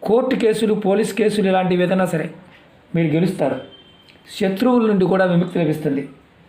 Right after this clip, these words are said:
డబ్బు ఇబ్బడిముడిగా వస్తుంది. లాటరీలు తగులుతాయి. లాటరీలు తగులుతాయి. మార్కెట్లో, షేర్ మార్కెట్లో పెట్టిన పెట్టుబడి అద్భుతంగా వస్తుంది.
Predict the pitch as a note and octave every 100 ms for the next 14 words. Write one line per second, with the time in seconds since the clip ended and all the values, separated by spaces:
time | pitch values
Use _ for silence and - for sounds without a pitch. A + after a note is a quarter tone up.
0 | - - - - D#3+ G3 G3 G3 A3 F3+
1 | E3+ G#3+ G3+ F#3+ F3+ - D3 C#3 - _
2 | - - - E3 D#3 E3 G#3 A3 A3+ F3
3 | E3 F3 E3 C3 - - _ _ - -
4 | - - _ - _ - - - D#3 D#3+
5 | F#3 A3 A3 F#4 - F#3 F#3+ F#3+ D3 -
6 | - D#3 F3 A3 B3+ A#3+ A3 G#3+ G#3 G#3
7 | G#3 G3+ G3 F#3+ F3+ F#3 E3 F3 F#3 F#3+
8 | E3 E3 - D3+ D3+ F3 F#3+ F3 D#3 D#3
9 | D3